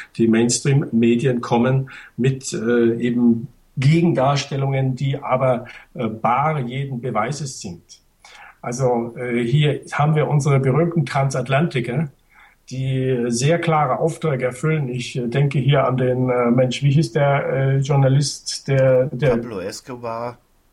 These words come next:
Speaker 2: Coronel
Speaker 1: Nee.
Speaker 2: Casat?
Speaker 1: Einer hier, der in Deutschland das Buch geschrieben hat über die gekauften Journalisten.
Speaker 2: Ach, der Ulf Kotte, ja.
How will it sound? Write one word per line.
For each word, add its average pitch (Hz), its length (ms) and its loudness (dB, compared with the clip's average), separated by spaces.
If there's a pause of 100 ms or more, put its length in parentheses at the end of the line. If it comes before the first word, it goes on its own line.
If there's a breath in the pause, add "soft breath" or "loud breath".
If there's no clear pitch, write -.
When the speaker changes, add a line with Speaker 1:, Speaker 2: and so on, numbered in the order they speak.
(120)
Speaker 2:
Coronel 143 540 0
Speaker 1:
Nee. 110 60 -16
Speaker 2:
Casat? 123 640 -14 (100)
Speaker 1:
Einer 151 160 -6
hier, 156 180 0
der 147 220 -4
in 143 100 -4
Deutschland 147 340 -2
das 131 120 -4
Buch 175 240 0
geschrieben 143 400 -4
hat 135 180 -4
über 135 140 -8
die 131 80 -6
gekauften 131 440 -4
Journalisten. 120 640 -2 (100)
Speaker 2:
Ach, 101 260 -10
der 107 220 -8
Ulf 117 220 -14
Kotte, 90 360 -16
ja. 78 160 -14